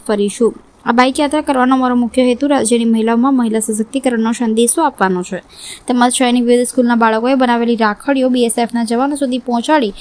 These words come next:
તેમને રાખડી બાંધવાનો છે. તે સાથે જ નાડા બેટ આપણા ગુજરાતનું આકર્ષણનું કેન્દ્ર છે, જ્યાં જવાન દ્વારા પરેડ, શહીદ અને પ્રવૃત્તિઓ કરાય છે, જે વિશે લોકોમાં જાગૃતતા નથી.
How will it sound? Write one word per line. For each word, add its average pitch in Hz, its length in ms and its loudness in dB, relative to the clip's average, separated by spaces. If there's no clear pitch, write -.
તેમને 277 220 2
રાખડી 262 320 0
બાંધવાનો 247 460 0
છે. 196 180 -2
તે 240 180 0
સાથે 277 280 0
જ 302 140 2
નાડા 247 320 2
બેટ 262 220 0
આપણા 247 260 0
ગુજરાતનું 247 480 0
આકર્ષણનું 277 520 -2
કેન્દ્ર 262 320 0
છે, 320 200 -4
જ્યાં 294 180 2
જવાન 240 360 0
દ્વારા 240 260 2
પરેડ, 226 320 2
શહીદ 240 360 -2
અને 240 120 -2
પ્રવૃત્તિઓ 226 460 -2
કરાય 196 300 -2
છે, 202 200 -6
જે 294 140 4
વિશે 277 200 0
લોકોમાં 247 420 0
જાગૃતતા 233 480 0
નથી. 214 340 -6